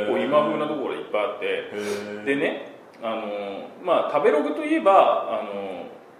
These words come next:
Speaker 1: 口コミ情報じゃないですか。
Speaker 2: はい。
Speaker 1: で、口コミ情報をこう、こまめに見ていくとですね、
Speaker 2: はい。
Speaker 1: 今見てますけど、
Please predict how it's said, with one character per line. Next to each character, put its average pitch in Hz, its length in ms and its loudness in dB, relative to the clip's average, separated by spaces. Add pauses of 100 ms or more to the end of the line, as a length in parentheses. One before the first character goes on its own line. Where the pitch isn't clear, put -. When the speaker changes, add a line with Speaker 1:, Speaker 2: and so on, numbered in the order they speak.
(160)
Speaker 1:
口 - 220 -14
コ 233 120 2
ミ 220 180 -2
情 214 120 4
報 - 60 4
じ - 60 0
ゃ - 20 -4
な - 60 -8
い - 40 -8
で - 60 -10
す - 80 -16
か。 - 220 -2
Speaker 2:
は 104 80 6
い。 87 120 -4 (380)
Speaker 1:
で、 - 80 -4
口 - 260 -14
コ 320 120 2
ミ 311 120 -4
情 330 100 -2
報 320 80 0
を 98 520 -2
こ 107 300 -2
う、 - 20 -10
こ 277 60 -4
ま 269 140 2
め 113 140 -2
に 92 100 -8
見 113 120 -8
て 98 120 -12
い 82 60 -12
く - 100 -18
と 95 60 -10
で 78 80 -6
す 80 100 -14
ね、 85 160 -14 (140)
Speaker 2:
は 95 240 -4
い。 - 40 -10
Speaker 1:
今 113 100 -8
見 - 120 -10
て - 100 -12
ま 73 120 -14
す - 80 -18
け 80 80 -10
ど、 98 220 -8